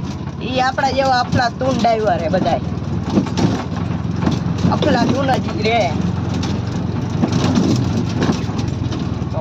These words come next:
ખાડા ખડિયાવાળો રસ્તો હે ને, આપણે હાલ્યા જઈએ. તો ખાલી કરવા આપણે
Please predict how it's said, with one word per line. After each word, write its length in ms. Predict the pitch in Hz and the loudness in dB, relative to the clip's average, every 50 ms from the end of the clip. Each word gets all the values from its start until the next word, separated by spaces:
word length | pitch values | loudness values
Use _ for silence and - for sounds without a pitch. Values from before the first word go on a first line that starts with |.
| - - | -4 0
ખાડા 280 | 202 214 233 240 220 208 | 0 2 2 2 2 2
ખડિયાવાળો 460 | 240 233 240 226 214 226 226 214 214 208 220 | 2 0 2 2 2 2 2 0 0 0 0
રસ્તો 240 | 226 - - 226 220 208 226 | -2 -2 0 2 4 4 4
હે 100 | 240 226 | 4 2
ને, 80 | 202 | 2
આપણે 200 | 190 - - 180 | 0 0 0 0
હાલ્યા 340 | 160 170 202 233 214 208 214 | 0 2 2 2 2 2 2
જઈએ. 200 | 214 208 202 202 196 - - 175 - - - - - - - - - - - - - - - - 240 - - - - | 0 0 0 0 -2 -4 -4 -4 -4 -4 -4 -4 -4 -2 -2 -2 -2 -4 -6 -4 -2 0 0 0 -2 -2 -2 -2 0
તો 100 | 190 180 156 - - | 0 0 0 -2 0
ખાલી 300 | - 190 196 226 226 214 214 | 0 0 2 2 2 2 4
કરવા 240 | 214 220 214 208 202 | 4 4 4 2 2
આપણે 220 | 196 - 202 | 2 2 0